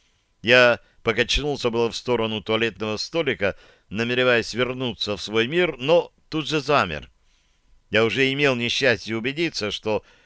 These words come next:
по ту сторону реальности моя магия временно не действует. Однако здесь я продолжаю без особых проблем колдовать. Быть может, стоит воспользоваться этой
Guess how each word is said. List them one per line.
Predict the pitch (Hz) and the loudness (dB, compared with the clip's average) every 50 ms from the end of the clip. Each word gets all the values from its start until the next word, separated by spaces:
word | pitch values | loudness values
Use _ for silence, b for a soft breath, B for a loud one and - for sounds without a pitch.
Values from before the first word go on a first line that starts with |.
| b b b | b b b
по | - 110 113 | 0 0 0
ту | - - 190 190 156 | 0 0 0 0 0
сторону | - - - 135 117 104 95 95 98 110 | -2 -4 -2 -2 0 0 0 0 0 0
реальности | 120 135 127 110 95 78 69 67 - - - - 62 b b b b b b | 4 4 4 4 4 2 -4 -10 -12 -14 -14 -16 -20 b b b b b b
моя | 85 90 104 120 131 143 | -8 -2 0 0 0 2
магия | 156 160 160 143 131 147 139 | 2 0 0 0 0 -2 -2
временно | 120 135 156 151 147 151 151 151 151 | -2 -2 -4 -4 -4 -6 -6 -8 -6
не | 156 165 170 | -6 -6 -8
действует. | 156 131 98 78 - - - - 58 - - - - _ _ _ _ _ _ _ _ _ _ - | -8 -8 -8 -8 -8 -10 -12 -14 -16 -16 -18 -20 -20 _ _ _ _ _ _ _ _ _ _ -2
Однако | 98 104 73 85 127 127 107 - 107 92 | -2 -2 0 2 2 2 2 0 -2 -4
здесь | 82 78 73 78 80 69 80 110 - - - b b b b b b | -4 -6 -6 -6 -8 -6 -8 -8 -10 -12 -14 b b b b b b
я | 95 110 110 110 110 98 | 2 4 4 4 4 2
продолжаю | - 107 107 98 101 95 85 104 127 147 151 143 | 0 -4 -4 -2 -2 -4 -2 2 2 2 2 2
без | 110 107 92 87 | 0 -2 -4 -4
особых | 87 - - 120 127 147 143 | -6 -6 -6 -6 -4 -6 -8
проблем | - 104 95 85 82 92 98 104 92 | -6 -6 -6 -6 -4 -4 -6 -4 -4
колдовать. | 135 143 151 151 196 208 202 170 113 - - _ _ _ _ _ _ _ _ _ _ _ _ _ _ | -4 -4 -2 -2 -2 0 0 0 0 -2 -8 _ _ _ _ _ _ _ _ _ _ _ _ _ _
Быть | 92 113 104 117 | -2 -2 0 2
может, | 123 131 123 117 120 110 - | 0 2 2 2 0 -2 -4
стоит | - - 123 123 123 120 107 - - | -6 0 2 4 4 4 2 0 0
воспользоваться | 123 131 127 - - - - - 226 220 180 143 123 110 107 - 120 | 0 2 2 2 -2 -2 2 4 4 4 4 2 0 0 0 0 -2
этой | 117 98 117 117 117 113 | -2 0 0 0 0 -2